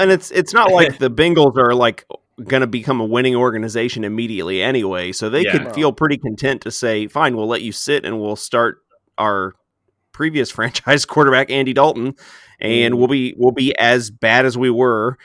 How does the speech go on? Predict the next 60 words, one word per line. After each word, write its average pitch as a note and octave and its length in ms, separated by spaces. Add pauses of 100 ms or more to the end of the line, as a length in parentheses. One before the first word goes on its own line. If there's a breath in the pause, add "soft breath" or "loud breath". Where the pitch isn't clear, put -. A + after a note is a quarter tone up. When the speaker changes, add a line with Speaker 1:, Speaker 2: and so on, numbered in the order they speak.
(360 soft breath)
Speaker 1:
and A#2 360
we'll A2 120
have A#2 220
an A2 80
opportunity A#2 680
to G#2+ 160
surround G#2+ 320
you A2 80
with A2 120
more B2+ 180
talent, A2 420
and A2 160
then B2 140
we'll B2 100
do A#2+ 180
this C3+ 140
again C3 220
next - 260
year. A2 140
And A2+ 100
if G#2+ 100
you G2+ 80
keep, A2+ 340 (180)
you G#2+ 80
know, G2 320 (160)
if - 180
you G#2+ 80
keep G#2 260
digging A#2 240
your G#2 100
heels G#2+ 300
in, B2 200
well, A2+ 460 (100)
you G2+ 100
know, G2 320
then G#2 160
we'll G#2 140
be G#2+ 100
able G2+ 140
to G2+ 100
maybe G2+ 240
deal G2+ 320
you G#2+ 240
for G2+ 240
something A2 360
valuable G#2+ 400
to A#2 140
us A2+ 120
down A#2 180
the A2+ 60
road." A#2+ 340 (500 loud breath)
Speaker 2:
Yeah. F#2+ 200
Speaker 1:
Um, F2+ 240 (560)
or, A2 240
or D#3 100
Speaker 2:
Yeah, F#3+ 40
I E3 40
Speaker 1:
maybe, C#3+ 320
Speaker 2:
just, C3+ 100
I A#2+ 40